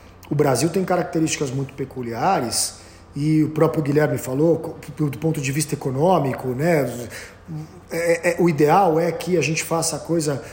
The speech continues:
da maneira mais, é,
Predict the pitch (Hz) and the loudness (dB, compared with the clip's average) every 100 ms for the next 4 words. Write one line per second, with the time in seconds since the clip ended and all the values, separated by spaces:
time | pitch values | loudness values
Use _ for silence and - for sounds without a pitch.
0 | - 147 156 160 165 151 151 156 147 135 | -12 -2 0 4 4 4 2 2 2 0
1 | - - - - 170 143 143 135 135 131 | -2 -6 -18 -12 -6 -2 0 0 -2 -4
2 | 127 123 113 | -6 -6 -8